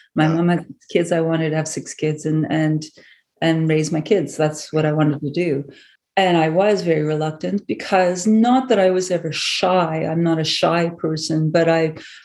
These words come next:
Speaker 1: I'm not a person who really, if, if I don't have to be the center of attention, I don't wanna be.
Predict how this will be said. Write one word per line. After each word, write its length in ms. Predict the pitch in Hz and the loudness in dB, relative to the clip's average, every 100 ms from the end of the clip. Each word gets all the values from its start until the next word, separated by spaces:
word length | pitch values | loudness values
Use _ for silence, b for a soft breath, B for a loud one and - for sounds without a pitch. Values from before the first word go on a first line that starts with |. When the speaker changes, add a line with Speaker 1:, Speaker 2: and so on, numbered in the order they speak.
| - | -2
Speaker 1:
I'm 240 | 185 196 | 2 4
not 260 | 202 226 226 | 4 4 2
a 80 | 220 | 2
person 260 | 202 196 | 0 2
who 100 | 175 | 2
really, 400 | 165 160 156 156 - | 2 0 -2 -4 -4
if, 160 | 170 185 | -4 -2
if 140 | 170 208 | 0 2
I 80 | |
don't 180 | 226 196 | 2 2
have 320 | - 175 180 - | 0 0 0 0
to 100 | 180 | 2
be 140 | 185 | 2
the 40 | 180 | 0
center 260 | 180 170 | -2 0
of 100 | 165 | 0
attention, 500 | 156 156 165 160 180 | -2 -2 -2 -2 0
I 120 | 165 156 | 2 2
don't 160 | 147 | 2
wanna 180 | 143 151 | 2 0
be. 300 | 156 202 240 | 0 -2 -4